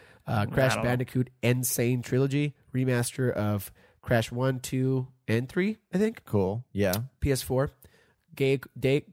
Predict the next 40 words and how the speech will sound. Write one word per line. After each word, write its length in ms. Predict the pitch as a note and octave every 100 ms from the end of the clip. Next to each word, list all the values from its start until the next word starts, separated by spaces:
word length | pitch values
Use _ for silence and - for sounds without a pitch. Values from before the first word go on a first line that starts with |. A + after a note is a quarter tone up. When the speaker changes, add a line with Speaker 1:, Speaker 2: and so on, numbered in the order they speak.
| _
Speaker 1:
uh, 140 | A#2 A2 - -
Days 280 | C3 C#3+ B2
Gone 420 | C3 B2+ A2 A#2 -
coming 220 | A#2 A2
out 80 | G2+
for 80 |
P 160 | G2 G#2+
S 100 | G#2
four. 320 | - A#2+ C#3+ -
It 180 | A2 G2+
is 140 | G2+
a 140 | G#2 G2+
zombie 320 | G#2 G2+ G2+
apocalypse 500 | G2 G2 - G#2+ -
type 160 | G#2
game. 220 | - A2+ -
Speaker 3:
I'm 100 | A2+
Speaker 1:
Looks 100 | G2
Speaker 3:
excited 220 | - F#2+ G2
Speaker 1:
really 120 | A2+
Speaker 3:
to 40 |
see 80 | C3+
Speaker 1:
cool. 40 |
Speaker 2:
Super 20 | B2+
Speaker 3:
what 60 |
this 60 | D3+
Speaker 2:
excited 160 | E3 D3+
Speaker 3:
is. 40 | D#3+
Speaker 2:
for 40 |
that 120 | D3
one. 160 | D3 D3 -
Speaker 3:
Yeah. 200 | - F#2
Speaker 1:
Probably 420 | - C#3+ D#3+ D#3
coming 280 | D#3 C#3+ C3
out 200 | C3 B2+
in 100 | A#2
August. 400 | G#2 G#2 G#2+ -
That's 180 | G#2 -
my 140 | G#2
guess. 320 | G#2+ B2+ -